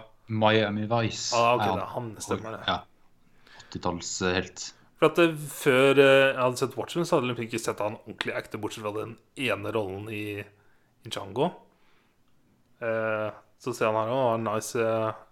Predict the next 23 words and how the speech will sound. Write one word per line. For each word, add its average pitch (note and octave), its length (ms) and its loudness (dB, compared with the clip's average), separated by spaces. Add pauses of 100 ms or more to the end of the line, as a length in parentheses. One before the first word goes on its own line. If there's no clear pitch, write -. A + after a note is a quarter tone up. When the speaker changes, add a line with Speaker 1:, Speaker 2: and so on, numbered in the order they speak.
(160)
Speaker 2:
elsker C#3+ 280 -4
å C3 60 -6
få B2 160 2
opp A#2 80 -4
øya G#2 240 -2
for A#2 160 -6
folk, C#3+ 280 -2
ass.» - 260 -8 (640)
Speaker 1:
Ja, B2 80 0
ja. F2 180 0 (880)
Speaker 2:
Så - 100 -8
Speaker 1:
Selv F#2+ 180 -2
om F2+ 120 0
han G#3+ 200 2
Speaker 2:
alle C3+ 260 2 (200)
skuespillerne B2 520 0
her D3+ 160 -2
gjør B2+ 180 -4
en D3 80 -2
så C#3+ 180 -2
god C#3 180 2
jobb. D#3 180 0 (440)
Speaker 1:
Mm. F#2+ 200 -2